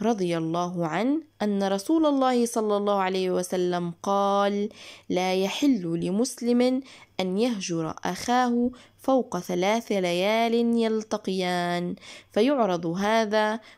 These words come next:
ويعرض هذا، وخيرهما الذي يبدأ بالسلام." اللهم صل على سيدنا محمد. فبداية رح نتعرف عن راوي الحديث. راوي الحديث هو الصحابي الجليل خالد بن زيد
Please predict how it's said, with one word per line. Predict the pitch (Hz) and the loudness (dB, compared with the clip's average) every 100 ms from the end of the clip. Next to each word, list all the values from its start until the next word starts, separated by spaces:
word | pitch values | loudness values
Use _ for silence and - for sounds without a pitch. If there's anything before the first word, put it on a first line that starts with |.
| - | 2
ويعرض | 208 269 233 175 170 | 4 4 4 2 0
هذا، | 175 196 220 247 233 254 262 - _ | -2 0 2 4 2 0 0 -10 _
وخيرهما | 254 262 254 233 226 226 226 220 226 - _ _ | 0 2 2 4 4 4 4 2 0 -6 _ _
الذي | 202 208 214 202 202 202 202 | 0 2 2 2 0 0 2
يبدأ | 202 185 190 196 - 196 196 - _ - | 0 -2 0 0 2 -2 -2 -8 _ -2
بالسلام." | 175 190 - 185 165 160 156 156 151 156 156 - _ _ _ _ _ _ _ - _ - - - - _ - - _ | -2 -2 -4 -2 0 0 -2 -2 -2 -4 -6 -12 _ _ _ _ _ _ _ -20 _ -20 -20 -20 -20 _ -20 -20 _
اللهم | 175 185 190 185 | -6 -4 -4 -4
صل | 185 180 | -4 -2
على | 165 175 175 | -2 -2 -4
سيدنا | - 170 170 165 | -4 -4 -2 -2
محمد. | 160 185 214 214 233 311 - | -4 -4 -2 0 2 0 0
فبداية | 262 233 240 320 320 247 | 0 0 2 2 4 2
رح | - | 2
نتعرف | 202 - 202 233 233 - | -4 -2 -4 0 -2 0
عن | 170 | -4
راوي | 180 202 208 202 202 190 | 0 2 2 2 -2 0
الحديث. | 160 - 175 151 156 - | -2 -2 -6 -4 -4 0
راوي | 381 359 | 2 4
الحديث | 240 226 208 233 254 262 - | 2 0 -2 0 0 -2 -2
هو | 185 | -4
الصحابي | - 190 254 240 | -4 -4 -2 -2
الجليل | 185 175 185 233 220 | -2 -2 0 0 -2
خالد | - 214 220 254 254 | -2 0 2 0 2
بن | 269 208 180 | 0 0 -2
زيد | 175 196 240 285 | 0 2 2 2